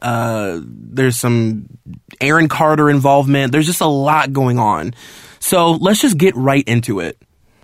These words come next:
So before The Simple Life, the Hilton sisters were known mostly for being photographed at nightclubs in New York, which started when they were around fifteen and sixteen years old. And the Hilton family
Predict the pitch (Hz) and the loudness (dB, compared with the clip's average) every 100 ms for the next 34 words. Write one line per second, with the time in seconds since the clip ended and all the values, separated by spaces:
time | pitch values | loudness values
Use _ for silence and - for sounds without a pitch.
0 | - _ - - 180 170 135 180 - 277 | -20 _ -6 2 2 2 2 0 4 4
1 | 311 - 170 151 147 139 143 175 196 208 | 4 2 2 2 2 2 0 0 0 -2
2 | 196 190 147 135 131 127 127 127 127 135 | 0 2 4 2 2 2 2 0 0 2
3 | 151 - 175 160 143 131 135 131 120 123 | 2 0 -2 0 0 0 0 0 2 0
4 | 123 113 113 113 - 110 110 110 107 104 | 0 -2 -2 -4 -4 -6 -4 -4 -4 -4
5 | 92 58 - - _ 117 123 - 139 139 | -6 -8 -14 -20 _ -2 -2 0 0 2
6 | 131 127 127 120 117 120 135 123 135 117 | 2 2 2 2 0 -2 -4 -2 -2 -2
7 | 110 113 - 113 101 107 98 65 120 - | -2 -8 -6 -6 -4 -6 -8 -8 -12 -16
8 | - - - - - - _ 151 147 143 | -20 -20 -20 -20 -20 -20 _ 0 2 4
9 | 143 135 - 139 160 233 233 - 180 175 | 2 0 -2 0 2 2 0 2 2 2
10 | 160 156 | 4 2